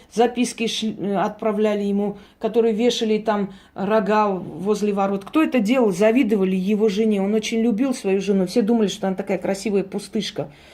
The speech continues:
А когда его не стало, все поняли, что она была великая личность. Просто не хотела сверкать возле мужа. Она любила своего мужа, хотела, чтобы он был в центре внимания. А он хотел, чтобы его жена одевалась лучше всех, ни в чем ей не отказывал.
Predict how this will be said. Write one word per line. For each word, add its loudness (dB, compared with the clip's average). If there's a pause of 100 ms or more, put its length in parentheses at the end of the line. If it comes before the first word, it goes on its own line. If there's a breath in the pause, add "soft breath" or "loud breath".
(300 loud breath)
А 2
когда 4
его 4
не 4
стало, 2
все 0
поняли, 0
что -4
она 2
была 2
великая 2
личность. 0
Просто 0 (340 loud breath)
не 6
хотела 4
сверкать 2
возле 0
мужа. 2
Она 2
любила 2
своего -2
мужа, 0
хотела, -2
чтобы -2
он 2
был 0
в -14
центре 0
внимания. 0 (320 loud breath)
А 4
он 6
хотел, 2
чтобы 2
его 4
жена 4
одевалась 2
лучше 2
всех, -2
ни 2
в -10
чем 0
ей 2
не 4
отказывал. 0